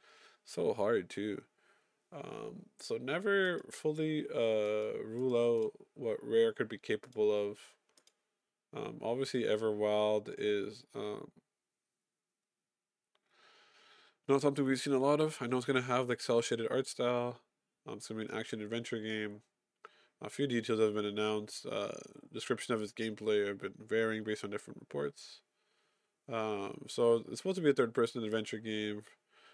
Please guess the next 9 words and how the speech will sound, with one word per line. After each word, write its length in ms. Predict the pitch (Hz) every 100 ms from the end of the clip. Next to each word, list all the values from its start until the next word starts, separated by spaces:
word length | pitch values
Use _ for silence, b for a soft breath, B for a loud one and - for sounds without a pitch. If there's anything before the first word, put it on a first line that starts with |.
| b
The 80 | -
elements 340 | 113 113 110 -
taken 260 | 110 110
from 200 | 104 104
God 300 | 104 107 107
games. 680 | 110 110 110 107 104 - - _ _ _ _ _ _ _ _ _ _ _
So, 800 | - 104 92 50 - - - - _ _ _ _ _ _ _ _ _ _ _ _ _ _ -
who 80 |
knows? 640 | 123 117 139 147 143 - -